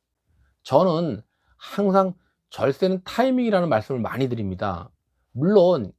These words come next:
입증도 되지 않은 방법으로 무리하게 절세를 시도한다면 당연히 문제가 발생될 수 있고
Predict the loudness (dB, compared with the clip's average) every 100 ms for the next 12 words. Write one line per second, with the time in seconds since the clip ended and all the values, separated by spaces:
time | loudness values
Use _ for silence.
0 | _ -12 -12 _ -4 0 2 2 0 -2
1 | 0 -2 -2 -2 -4 -4 -2 4 4 2
2 | -4 -4 -2 -4 -6 -4 -2 -2 -4 -4
3 | -6 -10 _ _ _ _ -16 -2 4 4
4 | 4 -2 0 -2 -4 -6 -4 -4 -6 -8
5 | -4 -2 -2